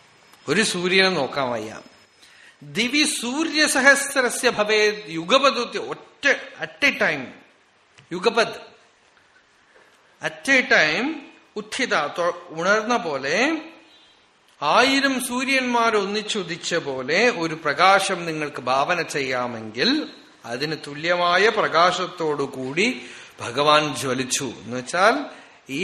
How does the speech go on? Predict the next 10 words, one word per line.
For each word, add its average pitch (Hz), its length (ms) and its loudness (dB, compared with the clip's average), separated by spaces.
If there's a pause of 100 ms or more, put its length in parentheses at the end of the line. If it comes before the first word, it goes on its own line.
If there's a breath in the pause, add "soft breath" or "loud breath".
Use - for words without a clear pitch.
(160)
കണ്ണുകൊണ്ട് 151 560 0
കണ്ടില്ല 127 320 0 (120)
എന്നർത്ഥം. 123 380 -8 (160)
ഈ - 20 -4 (120)
കണ്ണുകൊണ്ട് 147 500 -2 (140)
ആയിരം 147 420 0
സൂര്യനൊന്നും 139 600 -6
കാണാനൊന്നും 127 500 -8
പറ്റില്ല. 131 280 -14 (2750)
ഒരു 170 180 2